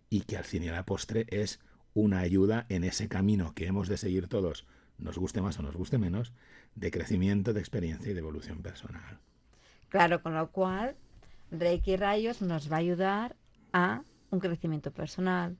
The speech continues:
Speaker 2: a aumentar
Speaker 1: A
Speaker 2: nuestra
Speaker 1: evolucionar.
Speaker 2: conciencia, a
Speaker 1: Ujú.
Speaker 2: evolucionar.
Speaker 1: Ujú.
Speaker 2: ¿Sí?
Speaker 1: Muy bien.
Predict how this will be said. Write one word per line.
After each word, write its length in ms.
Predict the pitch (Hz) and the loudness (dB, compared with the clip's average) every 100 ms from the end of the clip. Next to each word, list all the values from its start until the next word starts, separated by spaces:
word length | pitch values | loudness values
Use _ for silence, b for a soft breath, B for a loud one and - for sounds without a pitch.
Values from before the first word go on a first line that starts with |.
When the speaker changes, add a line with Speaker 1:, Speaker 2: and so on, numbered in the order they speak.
| - | -6
Speaker 2:
a 60 | - | 0
aumentar 360 | 175 156 147 | 0 0 -2
Speaker 1:
A 40 | 160 | -2
Speaker 2:
nuestra 220 | 160 156 | -2 -2
Speaker 1:
evolucionar. 300 | 147 165 180 190 185 175 | -2 0 0 2 2 2
Speaker 2:
conciencia, 300 | 185 165 156 | 0 0 0
a 80 | 165 - | -2 -4
Speaker 1:
Ujú. 80 | 170 | -4
Speaker 2:
evolucionar. 840 | 165 160 156 - 208 175 170 165 | -2 -2 -4 -4 -2 -2 -2 -4
Speaker 1:
Ujú. 520 | 120 80 73 80 - 117 | -4 -6 -8 -8 -6 -6
Speaker 2:
¿Sí? 440 | - 151 160 262 - _ _ _ - | -6 -4 -4 -4 -8 _ _ _ -8
Speaker 1:
Muy 300 | 87 92 139 | -4 -2 -2
bien. 220 | - | -4